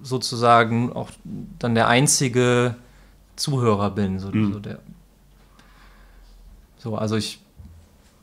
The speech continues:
Speaker 1: Musik ist ja auch eine Form von Kommunikation, so, das,
Speaker 2: Mhm.
Speaker 1: das ist für mich auch wichtig, dass da so eine Resonanz kommt und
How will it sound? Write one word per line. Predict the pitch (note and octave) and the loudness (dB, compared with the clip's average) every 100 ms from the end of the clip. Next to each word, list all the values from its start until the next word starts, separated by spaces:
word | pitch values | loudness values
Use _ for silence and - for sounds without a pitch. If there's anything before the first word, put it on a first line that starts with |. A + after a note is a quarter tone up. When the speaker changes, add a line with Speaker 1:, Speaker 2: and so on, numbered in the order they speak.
| _ - | _ -18
Speaker 1:
Musik | C3 B2+ A2+ B2+ C#3+ | -12 -6 -2 -2 0
ist | C#3 | 2
ja | C#3 | 4
auch | A#2 A#2 | 2 2
eine | A#2 | 0
Form | C3 B2+ | 0 0
von | B2 A#2 A2+ A2 A2 - | 0 0 0 -2 -4 -4
Kommunikation, | B2+ A#2+ A2+ A#2 A2 - A#2+ A2 G#2 F#2 | -2 0 0 -2 -6 -4 -4 -2 -2 -4
so, | A2 | -10
das, | G2+ A#2 - - | -14 -16 -16 -4
Speaker 2:
Mhm. | A2 G#2 G2+ | 0 0 -4
Speaker 1:
das | G#2+ - | -10 -10
ist | A2+ | -10
für | - | -6
mich | G#2+ G#2+ | -6 -4
auch | A2+ G#2+ - _ _ _ - _ _ _ _ _ _ _ _ _ | -8 -8 -18 _ _ _ -20 _ _ _ _ _ _ _ _ _
wichtig, | - A2+ - B2 | -6 -4 -4 -4
dass | A#2 A2 - | -2 -2 0
da | A#2+ A2+ A2 A2+ - - - - | 4 6 6 4 0 -12 -20 -18
so | - B2+ | -6 -2
eine | A2+ | 2
Resonanz | A2+ A2 G#2+ A2 C3+ - | 2 2 4 4 4 -2
kommt | - C3+ B2 B2 A#2 | -2 -2 0 -2 -4
und | A2+ G#2+ G#2 - | -4 -4 -4 -8